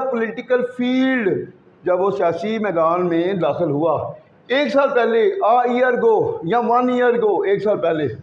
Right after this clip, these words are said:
talk English होती है comma, कॉमा lager। तो लोगों की तरफ से बड़ी गर्मजोशी से उसका इस्तकबाल किया गया। तो उसका इस्तकबाल किया गया पास्ट indefinite का, पैसिव वॉइस का जिक्र है।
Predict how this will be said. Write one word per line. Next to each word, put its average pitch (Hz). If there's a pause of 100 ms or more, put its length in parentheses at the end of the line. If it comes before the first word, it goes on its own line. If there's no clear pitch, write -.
(560)
talk 311
English 294
होती 226
है 240
comma, 160 (160)
कॉमा 185
lager। 131 (1500)
तो 220
लोगों 208
की 233
तरफ 208
से 220
बड़ी 190
गर्मजोशी 190
से 220
उसका 196
इस्तकबाल 156
किया 135
गया। 110 (640)
तो 254
उसका 233
इस्तकबाल 175
किया 147
गया 143 (220)
पास्ट 165
indefinite 151
का, 147 (100)
पैसिव 147
वॉइस 123
का 135
जिक्र 117
है। 117